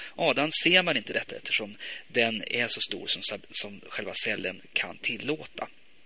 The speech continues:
Vi ska titta på hur detta är uppbyggt. Vi bygger tabellen på sedvanligt sätt med start table. I första raden så skriver vi, eh, V-line top. Och sen så bygger vi cell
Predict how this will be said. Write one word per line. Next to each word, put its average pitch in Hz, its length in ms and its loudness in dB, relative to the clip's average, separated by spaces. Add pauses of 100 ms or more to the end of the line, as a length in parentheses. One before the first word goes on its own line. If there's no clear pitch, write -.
(920)
Vi 202 100 2
ska 254 120 10
titta 247 240 10
på 208 180 6
hur 180 100 8
detta 170 320 6
är 120 240 2
uppbyggt. - 800 -4 (1160)
Vi 233 120 6
bygger 202 240 10
tabellen 139 360 8
på 110 100 -8
sedvanligt 101 520 2
sätt - 260 6
med 98 100 -2
start - 400 -2
table. 113 480 4 (600)
I 208 180 8
första - 500 8
raden 120 920 4
så 135 320 0
skriver 107 420 -2
vi, 107 220 2 (500)
eh, 113 360 4 (160)
V-line 120 840 4
top. - 460 -8 (760)
Och - 160 8
sen 190 180 8
så - 140 4
bygger 123 260 0
vi 104 80 0
cell 104 360 0